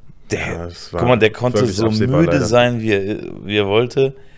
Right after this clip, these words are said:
Speaker 1: Das ist, du merkst, er macht Ring von klein auf und das sind Bewegungen, die kriegst du,
Speaker 2: Ja, ja,
Speaker 1: die kriegst du
Speaker 2: safe.
Speaker 1: nicht mehr rein. Also das, der war überragend.
Speaker 2: Was ein bisschen verrückt war bei dem Kampf, war,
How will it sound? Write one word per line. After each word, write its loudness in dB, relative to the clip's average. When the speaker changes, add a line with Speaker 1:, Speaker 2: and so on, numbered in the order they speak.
Speaker 1:
Das -2
ist, -4
du -6
merkst, -2
er -2
macht -2
Ring -4
von -8
klein -4
auf -2
und -10
das -4
sind -4
Bewegungen, -4
die -10
kriegst -14
du, -2
Speaker 2:
Ja, -2
ja, -2
Speaker 1:
die -6
kriegst 2
du -2
Speaker 2:
safe. -2
Speaker 1:
nicht -4
mehr -2
rein. 0
Also 0
das, -8
der 0
war 8
überragend. 0
Speaker 2:
Was 2
ein -2
bisschen -2
verrückt -4
war 4
bei 4
dem -2
Kampf, -6
war, 0